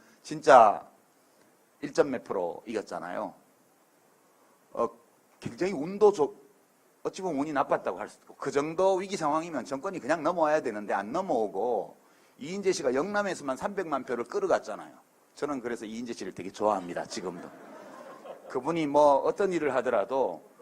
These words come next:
그거 하나로 다 저는, 예, 용-, 용서가 될 뿐만 아니라 지금도 굉장히 감사하게 생각해요. 고용보험도 잘 만드신 분이고요. 그때 그런 업적이 있다고 저는 생각해요. 근데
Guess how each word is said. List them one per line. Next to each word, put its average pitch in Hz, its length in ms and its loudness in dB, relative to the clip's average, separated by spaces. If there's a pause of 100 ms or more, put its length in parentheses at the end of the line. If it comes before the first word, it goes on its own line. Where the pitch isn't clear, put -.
(140)
그거 190 260 6
하나로 190 480 8
다 151 280 2
저는, 131 580 0 (800)
예, 98 380 0 (600)
용-, 156 240 2
용서가 170 460 6
될 - 180 4
뿐만 170 220 4
아니라 147 220 0
지금도 180 280 -6
굉장히 151 400 2
감사하게 131 800 2
생각해요. 98 520 -8 (420)
고용보험도 135 640 2
잘 117 200 -4
만드신 104 400 -8
분이고요. 90 440 -6
그때 90 300 -10 (360)
그런 135 220 -2
업적이 147 400 -4
있다고 101 360 -2
저는 90 220 -12
생각해요. 76 440 -18 (840)
근데 175 420 0